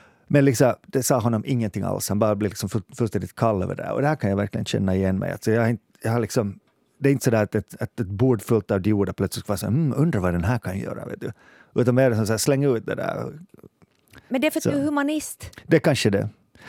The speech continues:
Speaker 1: Men nu, fyrtio år senare, så inser han, Knausgård, att teknologin har bara liksom just dykt upp. Fin-, äh, äh, lite som överraskande.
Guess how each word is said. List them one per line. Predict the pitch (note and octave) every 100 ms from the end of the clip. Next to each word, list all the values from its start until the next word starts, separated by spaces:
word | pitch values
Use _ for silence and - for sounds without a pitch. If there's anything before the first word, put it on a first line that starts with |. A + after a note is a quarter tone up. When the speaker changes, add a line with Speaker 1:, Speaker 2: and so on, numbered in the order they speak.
| -
Speaker 1:
Men | - E3
nu, | F#3
fyrtio | C#3 E3+ - A#2+
år |
senare, | - D#3+ C3+ A2
så | G2+
inser | C3+ C3 A2
han, | F#2+ G#2 G#2 -
Knausgård, | - B2 A2 A2 G2
att | G#2 -
teknologin | A#2+ A#2+ A2 A#2+ G#2+ E2+ - - -
har | A#2+
bara | A#2+ A#2
liksom | F#2+ A#2
just | A#2+ -
dykt | G#2+ -
upp. | E3 - - - - -
Fin-, | B2+ A2+ - D#2 F2+ - _ _ -
äh, | A2
äh, | A#2
lite | C#3+ C#3
som | A#2+ A2+ -
överraskande. | C#3+ F3+ E3 - D#3+ D#3